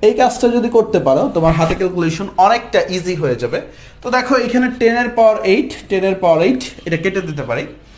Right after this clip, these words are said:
আশা করি ইমরান নাজির তুমি দেখছো আর কি। এখন আমাদের যে কাজটা থ্রি আর টু পয়েন্ট টু ফাইভ, এটাকে যদি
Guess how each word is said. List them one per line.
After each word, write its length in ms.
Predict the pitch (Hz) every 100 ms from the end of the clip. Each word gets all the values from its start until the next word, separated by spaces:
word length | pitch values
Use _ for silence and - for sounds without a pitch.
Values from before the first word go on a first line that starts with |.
| - - -
আশা 220 | 180 226
করি 200 | 240 240
ইমরান 240 | 233 233 220
নাজির 300 | 208 208 254
তুমি 160 | 208 180
দেখছো 440 | 185 190 - 170
আর 100 | 151
কি। 160 | 143 - - - - - - -
এখন 440 | 220 - 285 185 226
আমাদের 400 | - 202 214 214
যে 120 | 208 202
কাজটা 500 | 214 208 - 160 160
থ্রি 480 | - - 240 269
আর 120 | 202 180 -
টু 160 | 220 226
পয়েন্ট 280 | 233 214 208 -
টু 120 | 233
ফাইভ, 360 | 208 151 139 139
এটাকে 220 | 175 185
যদি 220 | 185 180